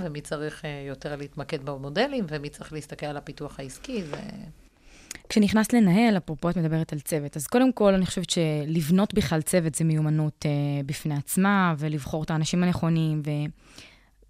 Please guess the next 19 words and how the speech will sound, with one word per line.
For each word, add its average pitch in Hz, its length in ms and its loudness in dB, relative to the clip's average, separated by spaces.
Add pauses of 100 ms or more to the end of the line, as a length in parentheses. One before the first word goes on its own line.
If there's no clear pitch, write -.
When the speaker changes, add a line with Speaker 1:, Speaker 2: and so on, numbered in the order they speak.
(260)
Speaker 2:
וכל 185 220 4
האנשים 156 760 2
שישבו 165 460 -2
פה 151 380 -2
לפנייך, 180 640 -2 (240)
אה, 151 60 -4 (540)
תמיד 160 240 -2
שאלתי 175 280 0
אותן 165 180 0
את 147 80 -2
זה, 147 80 -4
ואמרתי 165 240 -4
להם, 175 160 0
בסוף, - 580 -4
תפקידי 160 380 -4
המנכ"לות, 175 720 -2
זה - 60 -18
תפקידים 160 540 -4
די 165 200 -2